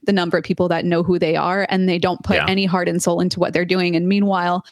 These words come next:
Speaker 1: the creator next to them is busting their ass and creating killer content and really serving an audience,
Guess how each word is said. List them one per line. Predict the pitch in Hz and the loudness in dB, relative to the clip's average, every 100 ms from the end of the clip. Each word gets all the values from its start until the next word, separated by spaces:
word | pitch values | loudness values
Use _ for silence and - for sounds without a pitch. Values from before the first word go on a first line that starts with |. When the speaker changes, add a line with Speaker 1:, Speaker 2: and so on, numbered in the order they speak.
| - - - | -20 -20 -4
Speaker 1:
the | 202 | -2
creator | - 202 190 | 0 0 0
next | 185 185 - | -2 -4 -2
to | 180 | 0
them | 170 175 | 0 0
is | 175 170 | 0 -2
busting | 165 - 202 - 190 185 | -2 -2 -2 -2 0 2
their | 175 - | 0 0
ass | 185 175 180 180 | -2 0 -2 -2
and | - 185 | 0 0
creating | - 196 185 180 - | 0 0 0 -2 -4
killer | - - 254 220 196 | -4 0 0 0 -2
content | - 190 202 165 | 0 0 0 0
and | 190 180 | 0 0
really | 180 240 233 214 | 0 0 2 0
serving | - 196 185 175 | 0 0 0 0
an | 165 | 0
audience, | 175 185 175 175 | 0 0 0 -2